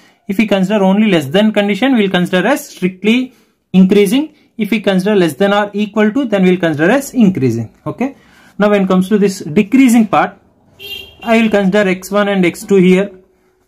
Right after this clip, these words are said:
X one means it will become f of X one, X two means here this will become f of X two, right?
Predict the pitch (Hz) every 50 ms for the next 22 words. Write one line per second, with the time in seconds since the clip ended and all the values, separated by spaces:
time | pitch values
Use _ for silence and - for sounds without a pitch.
0 | _ _ _ _ _ _ _ _ _ - 175 185 - - 202 208 208 202 208 226
1 | 220 - 190 185 - 190 190 175 185 185 214 233 269 294 - _ _ _ _ _
2 | _ _ _ _ - 185 180 180 - - 202 196 196 196 185 190 - 202 226 262
3 | 277 - _ _ _ _ _ _ - 190 185 185 - - 226 214 226 269 262 -
4 | - - 196 208 208 196 185 190 190 190 196 196 185 175 185 185 240 254 214 185
5 | 175 - - - 233 269 277 - - - _ _ _ _ _ _ _ - 180 175
6 | - - - 135 131 147 185 208 202